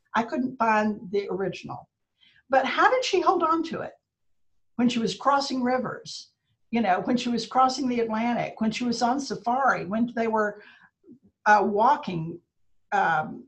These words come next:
in canoes everywhere, where did she keep this journal so that it was safe? And so I thought, "Well, she must have had a writing box. I'll have to make one." Well, then I thought, "Well, Henry can make it. You know, that'll be a really wonderful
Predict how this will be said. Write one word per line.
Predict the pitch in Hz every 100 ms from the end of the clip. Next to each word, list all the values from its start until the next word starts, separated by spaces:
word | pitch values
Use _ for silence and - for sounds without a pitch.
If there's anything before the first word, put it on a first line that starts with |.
| _
in | 214 214
canoes | 254 220 277 269 175 165 - -
everywhere, | 254 262 220 202
where | 240 285
did | 247
she | 262
keep | - 254 262 -
this | 202 -
journal | - 220 240 190 175
so | - 214
that | 208
it | 196
was | 190 185 - - _ _ _ _
safe? | - 233 196 165 - _ _ -
And | 247
so | - 262
I |
thought, | 240 277
"Well, | 240
she | -
must | 262 339 -
have | 233
had | 190
a |
writing | 175 180 175
box. | 170 170 -
I'll | 190
have | 233 196
to | 196
make | 185 220 370 -
one." | - - 208 - - -
Well, | 349 294
then | 349
I | 359
thought, | 320 302
"Well, | 311 269 _ -
Henry | 494 539 -
can | 349 269
make | 254 233 233
it. | - 226
You | 277
know, | 262
that'll | 285 277
be | 262 233
a |
really | 226 226 226 214 _ _ -
wonderful | 233 277 349 311 254